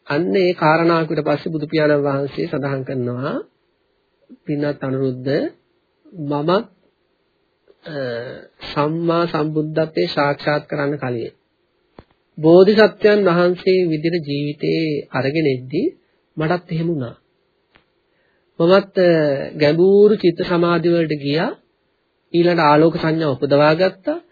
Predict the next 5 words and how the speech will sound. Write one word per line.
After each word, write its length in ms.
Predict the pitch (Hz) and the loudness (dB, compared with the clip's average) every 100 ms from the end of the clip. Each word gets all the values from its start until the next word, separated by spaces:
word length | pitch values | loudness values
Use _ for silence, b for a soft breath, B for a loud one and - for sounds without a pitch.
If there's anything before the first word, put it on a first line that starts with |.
| _ _ _ 185 | _ _ _ 0
ඊළඟට 460 | 180 185 202 202 339 - _ _ _ _ _ - | 4 4 4 0 -4 -4 _ _ _ _ _ 0
ඒ 120 | 165 | 6
ආලෝක 340 | 156 160 180 | 8 8 6
සංඥා 340 | 185 190 196 190 | 4 2 4 2
උපදවාගෙන 680 | 165 170 175 175 175 202 | 2 4 6 6 4 2